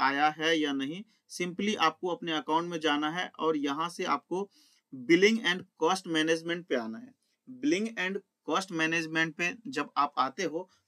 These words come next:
तो ये एक डैशबोर्ड ओपन होकर के आ जाता है। उसके बाद यहाँ से व्यू व्हील कर सकते हो और व्यू व्हील करने के बाद यहाँ पे आपको थोड़ा सा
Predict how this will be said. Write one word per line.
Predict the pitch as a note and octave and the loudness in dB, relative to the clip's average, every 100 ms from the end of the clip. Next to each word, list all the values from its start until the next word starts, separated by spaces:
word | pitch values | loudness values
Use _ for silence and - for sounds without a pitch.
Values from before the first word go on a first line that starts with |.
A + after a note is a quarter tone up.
| - | -6
तो | |
ये | D3 C#3 F#3 G#3+ | -4 2 4 4
एक | F#3+ F#3 C#3 | 2 -4 -2
डैशबोर्ड | D3 E3 C#3+ D3+ F#3 - | 0 0 -2 -2 -2 -4
ओपन | D3+ E3+ D#3 | -6 -2 -2
होकर | D3+ C#3 | -2 -4
के | C#3+ F3+ - | -4 -6 2
आ | C#3 | 2
जाता | A#2+ G#2+ B2+ | 2 -4 -10
है। | A2+ - _ _ _ | -20 -20 _ _ _
उसके | E3+ - G3 | -4 0 4
बाद | F#3+ F#3+ | 4 4
यहाँ | F3+ F3+ | 2 0
से | F3+ G3+ | 0 -4
व्यू | D#3 C#3+ F3+ | -2 0 2
व्हील | F3 F3+ | 4 2
कर | E3 E3 | 2 -2
सकते | F3 - E3+ | -2 -4 -4
हो | F3+ G#3+ _ _ - | -4 -6 _ _ -2
और | D#3 C#3+ | -2 2
व्यू | F3 G3+ | 2 4
व्हील | G3 F#3+ | 2 -2
करने | F3+ E3 E3 | -2 0 -2
के | D#3+ | 0
बाद | F3 F#3 | 0 0
यहाँ | D#3+ D#3+ D#3 | -2 -4 -4
पे | F#3 | -2
आपको | D#3 - E3+ | -2 -2 -8
थोड़ा | - D3 D3 | -6 -4 -4
सा | C#3+ G#3+ | -2 -4